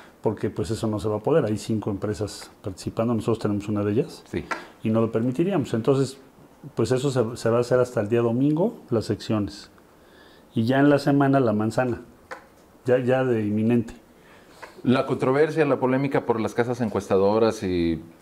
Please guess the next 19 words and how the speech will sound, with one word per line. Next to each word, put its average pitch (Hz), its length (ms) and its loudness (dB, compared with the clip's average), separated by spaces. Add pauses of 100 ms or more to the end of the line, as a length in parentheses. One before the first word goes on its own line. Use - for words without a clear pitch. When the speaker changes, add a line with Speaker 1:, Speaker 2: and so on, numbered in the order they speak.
(100)
Speaker 2:
aquella 101 840 0 (320)
falta 110 300 0
de 95 140 -4
firma 104 380 2
del 95 200 4
acta 98 400 0
de 92 100 -4
acuerdo, 101 460 0
eso 110 180 0
ya 101 80 0
Speaker 1:
Pues 95 120 0
Speaker 2:
quedó 101 100 2
Speaker 1:
es 95 40 0
que - 60 0
no, 143 140 4
Speaker 2:
superado. 87 360 0
Speaker 1:
es 135 160 -4
que 147 80 0
nos 127 280 0